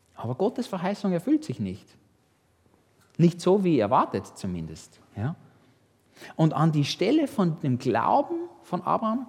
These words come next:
und Sarai tritt einfach ein persönlicher Plan. Hagar. Hagar ist der Plan. Sie gehört Sarai, oder? Sie ist ihr Besitz, sie ist ihre Sklavin, ihre Magd.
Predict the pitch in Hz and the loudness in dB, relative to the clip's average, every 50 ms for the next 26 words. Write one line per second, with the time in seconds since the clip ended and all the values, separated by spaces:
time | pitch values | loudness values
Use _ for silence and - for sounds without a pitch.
0 | - - 190 180 185 - 170 165 185 208 220 240 247 247 - - - - - - | -8 -6 -6 -4 -4 -2 -2 -2 -2 -2 -4 -4 -6 -8 -10 -14 -20 -20 -20 -18
1 | - - - 240 302 - - - - - 202 240 240 269 254 - - - - - | -10 -2 0 0 0 0 -4 -12 -6 -4 -2 -2 -2 -4 -8 -8 -12 -20 -20 -20
2 | _ _ _ _ - - 202 220 - 220 220 - 208 202 214 214 220 - 226 214 | _ _ _ _ -4 -2 -2 0 0 -2 0 0 0 2 2 0 0 -2 -6 -6
3 | - 208 185 117 78 76 87 104 - - _ _ _ _ _ _ _ _ _ _ | -2 0 0 0 0 -2 -8 -10 -14 -18 _ _ _ _ _ _ _ _ _ _
4 | _ _ _ _ _ _ _ _ _ _ _ _ _ _ _ _ _ _ _ _ | _ _ _ _ _ _ _ _ _ _ _ _ _ _ _ _ _ _ _ _
5 | _ _ _ _ _ _ - - - 220 - - 78 65 - - - - _ _ | _ _ _ _ _ _ -16 -8 -4 -4 -4 -4 -6 -10 -10 -14 -20 -20 _ _
6 | _ _ _ _ _ _ _ _ _ _ _ _ - - 143 190 202 202 202 - | _ _ _ _ _ _ _ _ _ _ _ _ -6 -2 -2 0 0 0 0 0
7 | 180 175 - 180 180 - 165 123 98 78 71 82 95 - - _ _ _ _ _ | -2 -2 -2 -4 -4 -2 -2 -2 -2 -2 -4 -8 -14 -16 -20 _ _ _ _ _
8 | _ _ _ _ _ _ _ _ _ _ _ _ _ _ _ _ _ _ - - | _ _ _ _ _ _ _ _ _ _ _ _ _ _ _ _ _ _ -6 -4
9 | 139 131 - 117 117 120 117 123 160 247 311 - - - - - 110 107 139 175 | -4 0 0 0 0 2 2 2 2 2 0 -2 -10 -14 -8 -2 0 0 2 2
10 | 202 240 277 - 165 196 285 285 - - 202 185 180 156 - 165 143 - - 123 | 2 2 2 2 2 2 2 0 0 2 2 2 2 2 2 0 0 0 -2 -6
11 | - - 240 320 - - - - 180 156 151 147 135 135 127 - - 123 120 190 | -4 0 0 0 0 -2 -2 -2 0 0 0 -2 -2 -4 -6 -4 -2 0 2 2
12 | 254 - 262 208 165 147 135 120 110 101 101 117 147 226 311 - - - - - | 2 2 0 0 0 0 0 0 -2 0 2 2 2 0 -2 -4 -12 -20 -20 -20